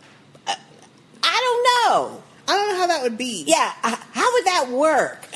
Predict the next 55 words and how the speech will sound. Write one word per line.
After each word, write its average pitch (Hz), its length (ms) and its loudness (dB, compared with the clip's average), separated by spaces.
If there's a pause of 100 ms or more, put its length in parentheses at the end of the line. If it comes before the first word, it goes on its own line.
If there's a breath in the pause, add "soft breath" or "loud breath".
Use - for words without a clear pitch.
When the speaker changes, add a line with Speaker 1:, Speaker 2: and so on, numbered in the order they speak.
(140)
Speaker 2:
Well, 233 160 4
Speaker 1:
Unless, 247 340 4
Speaker 2:
see, 330 100 -6
you 440 80 2
know 427 280 -2
Speaker 1:
unless 269 340 2
Tyrion 285 520 0
ordered 254 340 2
him 220 240 0
to 220 100 -2
or 180 200 0
something. 175 360 -2
I 233 60 -2
mean, 240 180 0
he, - 160 -6
he 311 160 -4
just 311 220 -4
wouldn't 180 300 0
do 226 240 0
that. 113 320 -2 (420 loud breath)
Speaker 2:
No, 247 280 0
he 269 120 0
wouldn't 311 300 -2
do 220 140 0
it 202 120 -4
without 196 560 -6
Tyrion 220 600 -4
saying 220 380 -4
to 240 80 -6
do 247 200 -2
it. 247 120 -2 (160)
And 392 100 4
Speaker 1:
Yeah. 453 80 4 (160)
Speaker 2:
Sansa 311 440 -2
would 226 100 -4
have 220 260 -4
to 220 80 -4
agree 202 300 -4
too. 339 240 -2
But, 226 260 -4 (380 loud breath)
um, 247 360 -2 (200)
you 311 120 2
know, 415 260 0
you 294 160 -2
got 381 240 -2
me 359 120 0
thinking. 294 460 -6
I 294 160 0
had 320 320 -2
thought 254 380 -2
about 202 520 -4
what 254 320 -2
they 269 100 2
could 233 260 -8
do 190 520 -4